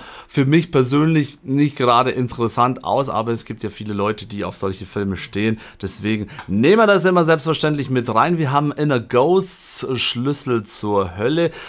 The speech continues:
für zehn Euro neununddreißig ab dem einundzwanzigsten August.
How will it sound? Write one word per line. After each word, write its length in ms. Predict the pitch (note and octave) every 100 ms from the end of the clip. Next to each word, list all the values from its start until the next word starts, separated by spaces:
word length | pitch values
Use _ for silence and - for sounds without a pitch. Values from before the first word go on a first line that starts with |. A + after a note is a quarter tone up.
| -
für 160 | A#2+
zehn 400 | A2+ - A#2+ A#2
Euro 360 | - G#2 G#2+ G2+
neununddreißig 920 | G2 G2 G2 F#2 F2+ A#2 B2+ B2+ A#2
ab 340 | - G2 A2 - -
dem 500 | G2+ G#2+ A2 G#2+ G#2 - - -
einundzwanzigsten 1080 | C#2 G2 A2 A2 - G2 G2+ G2+ G2 - G2
August. 920 | - F#2 G2 G#2+ A#2 C3+ - - -